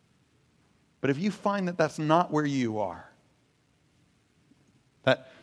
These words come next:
the servanthood we looked at last week is not where you are, I'd encourage you to look to the same place. That that's where this all begins with. That you would likewise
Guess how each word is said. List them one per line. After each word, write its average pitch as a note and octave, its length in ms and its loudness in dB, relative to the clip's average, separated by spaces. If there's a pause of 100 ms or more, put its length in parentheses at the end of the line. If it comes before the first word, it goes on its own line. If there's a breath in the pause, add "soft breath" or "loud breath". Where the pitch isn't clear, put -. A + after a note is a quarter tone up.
the D#3 80 4
servanthood D#3+ 760 2
we B2 140 0
looked C3 300 0
at B2+ 180 0
last C3 340 0
week B2 180 0
is A#2 160 0
not D#3+ 440 2
where D3+ 180 4
you A#2+ 300 -2
are, F#2+ 320 -4 (1700)
I'd B2 80 -2
encourage B2+ 480 -4
you C3 120 -2
to - 140 -4
look B2+ 280 -4
to C3 120 -4
the A2 100 -8
same A#2+ 380 -8
place. - 680 -10 (1900)
That - 180 -10
that's D3 320 0
where E3+ 140 -4
this C3+ 240 -6
all C3 180 0
begins G#2+ 600 -6
with. F#2+ 180 -14 (800)
That A2+ 160 -2
you B2 160 -2
would A#2 160 -2
likewise G#2 1000 -6